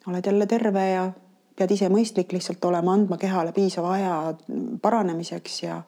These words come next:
aga kuidas selle vaimse tervisega nagu uuesti jälle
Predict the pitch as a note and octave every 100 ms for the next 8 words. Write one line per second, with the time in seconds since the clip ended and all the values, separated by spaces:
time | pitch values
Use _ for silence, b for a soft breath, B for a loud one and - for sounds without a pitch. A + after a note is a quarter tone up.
0 | B B B B B E3 D#3+ E3+ D#3+ F#3
1 | F#3+ D#3+ - D#3+ F3 B3 A#3 D#3 D#3 D#3+
2 | - D#3 D3+ D3 D#3+ D#3 D#3+ D#3+ D#3+ -
3 | F3+ E3+ - E3 E3 E3 D#3